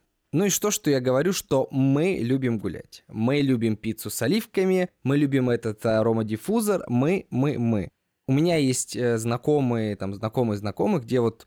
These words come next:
пары говорят «мы» вообще в любой ситуации. То есть, когда это, знаете,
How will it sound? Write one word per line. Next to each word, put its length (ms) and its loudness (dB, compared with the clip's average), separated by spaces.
пары 260 0
говорят 460 0
«мы» 360 2
вообще 380 -2
в 40 -2
любой 260 0
ситуации. 500 -6
То 80 -18
есть, 120 -10
когда 260 -2
это, 180 -2
знаете, 400 -2